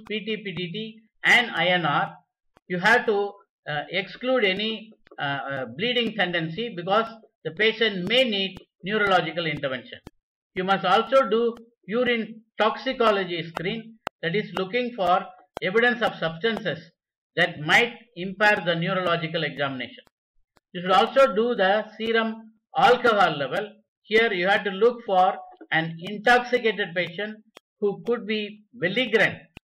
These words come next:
for reasons not directly rela-, related to neurological injury. You must do head C T without contrast. Look for evidence of any hemorrhage, any skull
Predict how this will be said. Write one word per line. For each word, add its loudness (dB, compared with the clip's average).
for 2
reasons -2
not 4
directly 4
rela-, -4
related 0
to -4
neurological 2
injury. -8
You 0
must 2
do 0
head 0
C -4
T -10
without 2
contrast. 0
Look 4
for 2
evidence 4
of -4
any -6
hemorrhage, 0
any -2
skull 0